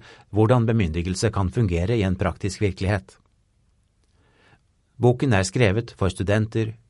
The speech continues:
sykepleiere, øvrige helse- og sosialarbeidere og ellers andre som interesserer seg for temaet. Ingunn Stang, født nitten femtiseks, er utdannet sykepleier med videreutdanning i administrasjon og ledelse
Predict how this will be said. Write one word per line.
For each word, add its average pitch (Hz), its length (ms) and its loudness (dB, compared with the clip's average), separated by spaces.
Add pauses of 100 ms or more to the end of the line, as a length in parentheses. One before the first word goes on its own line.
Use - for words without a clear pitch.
(120)
sykepleiere, 92 760 -2 (400)
øvrige 98 420 2
helse- 107 300 0
og 95 80 -4
sosialarbeidere 101 760 0 (300)
og 127 160 6
ellers 107 200 2
andre 98 360 -2
som 107 140 -2
interesserer 90 520 -4
seg 87 140 -4
for 104 80 -6
temaet. 85 400 -4 (1700)
Ingunn 110 440 2
Stang, 101 500 0
født - 260 0
nitten 101 300 0
femtiseks, 95 720 -4 (280)
er 104 220 2
utdannet 98 400 -2
sykepleier 107 640 0 (240)
med 120 180 4
videreutdanning 101 680 2
i 90 100 -2
administrasjon 95 840 -2
og 113 120 0
ledelse 107 420 0